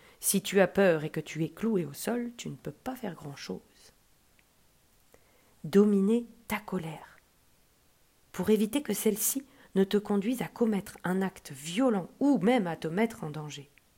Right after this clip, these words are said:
Cette force intérieure te permet d'être plus courageux et de persévérer dans l'effort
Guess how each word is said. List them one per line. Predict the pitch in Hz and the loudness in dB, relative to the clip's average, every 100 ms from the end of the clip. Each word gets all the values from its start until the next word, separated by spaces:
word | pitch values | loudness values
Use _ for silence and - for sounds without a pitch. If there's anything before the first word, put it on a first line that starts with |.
| _ _ _ _ _ _ _ _ _ _ _ _ _ _ _ _ - | _ _ _ _ _ _ _ _ _ _ _ _ _ _ _ _ -10
Cette | - 190 190 | -2 -2 -2
force | - 247 - | -6 -6 -6
intérieure | 170 175 165 165 208 254 - - - - | -8 -8 -8 -6 -6 -8 -18 -20 -20 -4
te | 175 | -4
permet | - 226 220 190 160 - _ _ | 0 -2 0 -2 -4 -10 _ _
d'être | 165 160 - 151 - | -6 -6 -10 -14 -14
plus | - 302 | -6 -6
courageux | - 240 202 175 202 - _ _ _ _ - | -2 -4 -4 -6 -8 -10 _ _ _ _ 6
et | 226 | 6
de | 214 | 8
persévérer | 214 302 330 - - 226 214 196 | 4 2 0 0 0 2 2 2
dans | 202 | 2
l'effort | 196 185 - 233 294 - | 0 -2 -4 -6 -8 -12